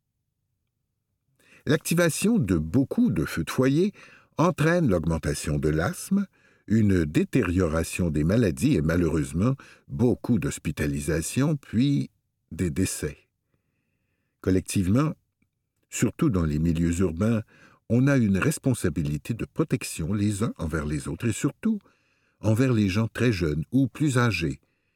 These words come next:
qui sont fragiles et ont des problèmes pulmonaires. La pollution atmosphérique a un impact. Le tabac reste néanmoins l'ennemi numéro un des poumons.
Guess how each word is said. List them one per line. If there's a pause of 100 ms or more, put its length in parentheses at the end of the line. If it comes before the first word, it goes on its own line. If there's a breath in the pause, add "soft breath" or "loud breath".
(440)
qui
sont
fragiles (240 loud breath)
et
ont
des
problèmes
pulmonaires. (1120 loud breath)
La
pollution
atmosphérique (140)
a (100)
un
impact. (1700)
Le
tabac
reste
néanmoins
l'ennemi
numéro
un
des
poumons.